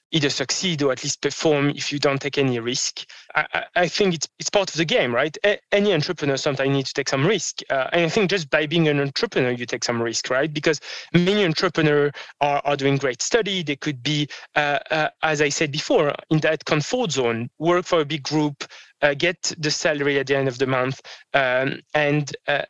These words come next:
and, you know, don't, don't even, uh, think about what's gonna be tomorrow because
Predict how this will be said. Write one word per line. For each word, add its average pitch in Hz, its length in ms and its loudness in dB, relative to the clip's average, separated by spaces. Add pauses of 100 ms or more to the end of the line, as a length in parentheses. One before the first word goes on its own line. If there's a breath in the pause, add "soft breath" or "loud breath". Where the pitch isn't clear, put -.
and, 156 180 4
you 156 80 4
know, 143 160 2
don't, 156 480 0 (120)
don't 156 280 2
even, 139 420 2
uh, 135 240 0
think 269 320 0
about 135 360 0
what's 139 200 0
gonna 139 200 2
be 135 100 -8
tomorrow 170 460 2
because 139 460 -2